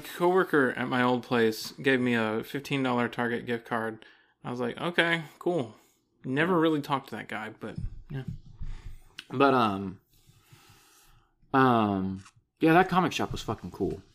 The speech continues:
Speaker 1: Yeah.
Speaker 2: This is the best goddamn comic shop I've ever been
Speaker 1: I'm getting
Speaker 2: to.
Speaker 1: tired of going to bookstores and seeing the Pathfinder playtest books. I just want second edition.
Speaker 2: Mm-hmm.
Speaker 1: I'll get it someday because I like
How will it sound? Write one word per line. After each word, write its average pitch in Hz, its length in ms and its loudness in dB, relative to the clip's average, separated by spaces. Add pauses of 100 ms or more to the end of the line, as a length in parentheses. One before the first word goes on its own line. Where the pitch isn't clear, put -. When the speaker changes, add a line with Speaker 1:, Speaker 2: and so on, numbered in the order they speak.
(120)
Speaker 1:
Yeah. 254 120 0 (160)
Speaker 2:
This 170 140 0
is 127 60 4
the 95 160 0 (140)
best 117 240 2
goddamn 104 340 0
comic 101 260 0
shop 92 180 -6
I've 87 80 -8
ever 85 140 -8
been 85 100 -2
Speaker 1:
I'm 196 120 8
getting 247 260 8
Speaker 2:
to. - 80 2
Speaker 1:
tired 208 540 6 (120)
of 170 380 6
going 170 320 2
to 165 60 4
bookstores 143 640 4
and 135 140 -2
seeing 139 340 2
the 131 60 4
Pathfinder 139 600 2
playtest 120 640 0
books. - 400 -8 (320)
I 196 140 10
just 196 200 4
want 202 220 4
second 160 380 2
edition. 113 480 -4 (400)
Speaker 2:
Mm-hmm. 98 340 -4
Speaker 1:
I'll 156 160 4
get 185 160 8
it 185 160 4
someday 117 600 2 (500)
because 120 280 0
I 123 120 6
like 127 340 4